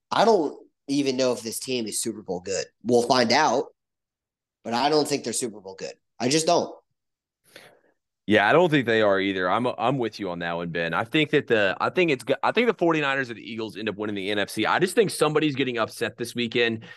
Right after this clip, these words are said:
Speaker 2: In my opinion, the public is all over the, I mean, the public loves the Bengals, so I don't think it's gonna be the Bengals pulling the upset 'cause, I mean, that's the most logical upset. So, I mean, whenever the upset happens, it's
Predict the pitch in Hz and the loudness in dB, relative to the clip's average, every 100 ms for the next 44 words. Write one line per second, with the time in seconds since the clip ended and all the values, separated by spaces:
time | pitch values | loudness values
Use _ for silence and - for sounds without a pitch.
0 | - - 110 123 127 123 143 135 123 117 | -12 -6 0 2 2 0 0 0 -2 -4
1 | 123 113 117 113 107 110 110 110 113 107 | -4 -2 -2 -2 0 0 0 0 0 -2
2 | 98 110 107 98 87 87 143 135 104 98 | -4 -8 -8 -8 -10 -4 -2 0 -2 -2
3 | 110 117 113 113 101 107 110 110 110 - | 0 0 0 -4 -2 -2 0 0 0 -2
4 | 104 98 101 107 110 110 101 90 98 104 | -2 0 -2 -4 -4 -4 -6 -2 -2 -2
5 | 101 - 110 107 101 98 107 98 104 107 | -4 -2 -2 0 0 0 -2 -2 -2 -2
6 | 104 117 - 160 131 113 107 127 120 117 | 0 0 2 2 4 2 0 -2 -4 -8
7 | 98 87 - 98 90 - 98 101 101 131 | -8 -10 -8 -8 -6 -2 0 0 2 2
8 | 170 160 - 135 - 120 113 120 117 107 | 4 2 2 -2 -2 -2 0 -2 -8 -10